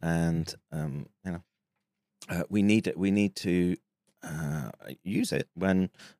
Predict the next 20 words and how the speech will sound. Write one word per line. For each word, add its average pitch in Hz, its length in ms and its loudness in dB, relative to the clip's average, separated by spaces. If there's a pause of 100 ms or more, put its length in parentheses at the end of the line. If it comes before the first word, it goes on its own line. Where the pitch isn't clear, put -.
um, 98 440 6 (280)
<laughs> - 320 -2
these 180 120 2 (120)
people 170 360 0 (240)
step - 380 2
out 143 200 4
of - 160 -6 (100)
fucking 151 340 6
line. 151 360 6 (280)
You 170 80 6
know, 120 220 6 (180)
like, 120 400 4
uh, 113 480 10 (160)
uh, 92 500 2
frivolously 113 1040 4
attacking, 104 720 0 (100)
uh, 90 340 2
a 95 80 -2
veteran, 92 560 2 (380)
uh, 95 240 8